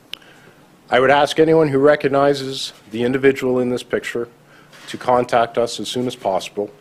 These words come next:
We need, we need to put a name to this face and bring closure to this man's loved ones. One of the focuses of the investigation has been on human remains found within planters from fifty-three Mallory Crescent.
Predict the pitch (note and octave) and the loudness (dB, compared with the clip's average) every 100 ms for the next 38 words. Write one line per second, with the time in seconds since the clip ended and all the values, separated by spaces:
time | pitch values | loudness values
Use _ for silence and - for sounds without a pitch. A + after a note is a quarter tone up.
0 | _ - - _ - _ - G#2+ A#2+ A#2 | _ -20 -20 _ -20 _ -8 -4 -2 -2
1 | B2 - G#2+ A#2 C3 D3 - - A#2+ A2 | -4 -8 -6 -2 -2 -2 -6 -6 -4 -2
2 | A2+ C3 C3 B2 B2+ - - G2+ A#2+ - | 0 0 -2 -2 -2 -2 -2 -2 -2 -4
3 | - - _ _ - - - - A2+ G#2+ | -6 -12 _ _ -20 -20 -20 -12 -8 -2
4 | A#2 A#2+ - A#2 A#2 A#2+ A#2+ A#2+ G#2+ A2 | -2 -2 0 0 0 -4 -6 -8 -8 -6
5 | - G#2+ G#2+ G#2+ G2+ F#2+ F2 D#2 - - | -4 -4 -4 -4 -6 -6 -10 -14 -12 -12
6 | - _ - A2+ D3 E3+ C#3+ - D#3 D#3 | -14 _ -18 -2 0 2 -2 0 2 2
7 | D3+ - D3 C#3 B2+ C3 B2 C3+ - B2+ | -2 -2 -2 -4 -2 -2 2 0 0 -2
8 | B2 C3+ - D3 C#3+ B2+ A#2 - B2+ A#2 | 2 2 0 -6 -6 -6 -4 -2 0 0
9 | A2 C3+ C#3 C3+ B2+ A#2 A#2+ B2+ A#2+ - | -2 -4 -2 0 0 0 0 -2 -6 -6
10 | A2+ A#2+ A#2+ A2+ A#2+ A2+ - A2 G#2+ A#2+ | -2 -2 -4 -4 -6 -4 -4 -4 -4 -6
11 | A2+ - G#2 B2+ - A#2+ - A#2 A2+ G2+ | -6 -10 -10 -10 -8 -10 -6 -6 -2 -2
12 | G#2+ A2+ A2 - E2 F2+ A2 | 0 -2 -4 -8 -10 -10 -12